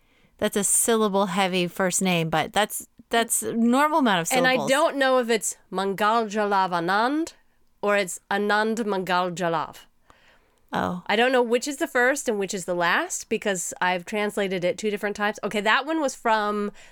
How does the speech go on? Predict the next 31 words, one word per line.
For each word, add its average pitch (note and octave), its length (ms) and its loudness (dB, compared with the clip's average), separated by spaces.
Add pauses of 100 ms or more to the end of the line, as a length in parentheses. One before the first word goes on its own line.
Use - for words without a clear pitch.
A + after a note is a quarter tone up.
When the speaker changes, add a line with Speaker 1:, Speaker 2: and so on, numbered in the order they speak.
(220)
Speaker 2:
the G3+ 280 -2
actual, G3 480 -2
it E3+ 60 -4
looks F#3+ 220 -6
like F3+ 160 -4
Russian C4 760 -2
text. - 680 -6 (420)
So G3+ 500 -2
let's A3 300 -2
see G#3+ 480 0
if F3+ 140 -6
I G3 200 0
just G3 240 -6
put G#3+ 280 -4
on, F3+ 220 -2 (120)
so G#3+ 220 0
when A3+ 200 0
you A3+ 120 0
go B3+ 260 0
to - 100 -6
his A3 140 -2
Wikipedia A3+ 640 -2
page, D3 480 -8 (300)
it F#3 120 -8
says G#3+ 260 0
his G#3+ 140 -4
name F#3 280 0
is E3+ 180 -2
Mangal F#3 600 0
Jalavan G3+ 640 0
Anand. E3 640 -2